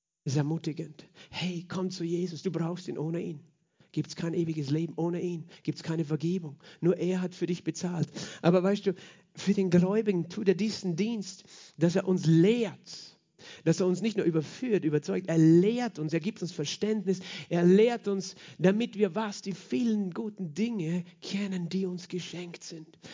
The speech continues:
Wir wollen nicht blind sein über das, was uns geschenkt ist von unserem Vater. Wir wollen nicht blind sein darüber.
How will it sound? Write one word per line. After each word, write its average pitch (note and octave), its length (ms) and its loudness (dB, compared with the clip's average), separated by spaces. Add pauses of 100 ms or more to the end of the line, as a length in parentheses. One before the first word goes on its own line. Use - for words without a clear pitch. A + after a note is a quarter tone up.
(100)
Wir G3+ 160 8
wollen A3 180 2
nicht F3 340 -2
blind G#3 380 4
sein G3+ 360 -2
über F#3+ 200 0
das, F#3 240 -2
was F#3+ 140 -2
uns F#3+ 180 -4
geschenkt F#3+ 480 -4
ist - 300 -8 (180)
von F#3+ 260 -2
unserem F3+ 320 -4
Vater. - 480 -12 (380)
Wir F#3+ 140 4
wollen A3 240 2
nicht A3 280 0
blind G#3+ 300 2
sein G3 240 -4
darüber. G3 420 0